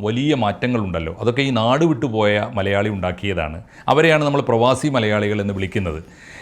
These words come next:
പക്ഷേ പ്രവാസി മലയാളികളുടെ വേദന എന്താണ് എന്നറിയാൻ പലപ്പോഴും നമ്മൾ ശ്രമിച്ചിട്ടുണ്ടെങ്കിലും പല വേദനകളും ഇപ്പോഴും പരിഹരിക്കപ്പെടാതെ കിടക്കുകയാണ്.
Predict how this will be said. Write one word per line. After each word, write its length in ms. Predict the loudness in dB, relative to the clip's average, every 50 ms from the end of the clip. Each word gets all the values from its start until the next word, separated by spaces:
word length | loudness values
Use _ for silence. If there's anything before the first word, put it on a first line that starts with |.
| -8 -4 -2
പക്ഷേ 140 | 0 0 2 2
പ്രവാസി 480 | 4 4 4 4 4 2 2 2 2 4
മലയാളികളുടെ 640 | 4 4 6 6 6 6 4 4 4 2 2 0 2
വേദന 380 | 2 2 2 2 2 2 2
എന്താണ് 420 | 2 0 0 2 2 2 2 2 0
എന്നറിയാൻ 640 | 0 -2 0 0 0 0 0 0 0 0 -2 0 0
പലപ്പോഴും 440 | 0 0 0 0 -2 -2 0 0
നമ്മൾ 180 | 0 0 -2 -2
ശ്രമിച്ചിട്ടുണ്ടെങ്കിലും 960 | 0 0 0 0 0 -2 -2 -2 -2 -2 -2 -4 -4 -4 -6 -6 -6 -6 0 0
പല 160 | 2 2 2
വേദനകളും 580 | 2 2 2 2 2 2 0 0 0 0 0
ഇപ്പോഴും 400 | -2 -2 -2 -2 -2 -2 0 0
പരിഹരിക്കപ്പെടാതെ 720 | 0 0 0 0 0 0 -2 -4 -4 -2 0 0 0 0
കിടക്കുകയാണ്. 540 | 0 -2 -4 -4 -4 -4 -4 -4 -4 -6 -8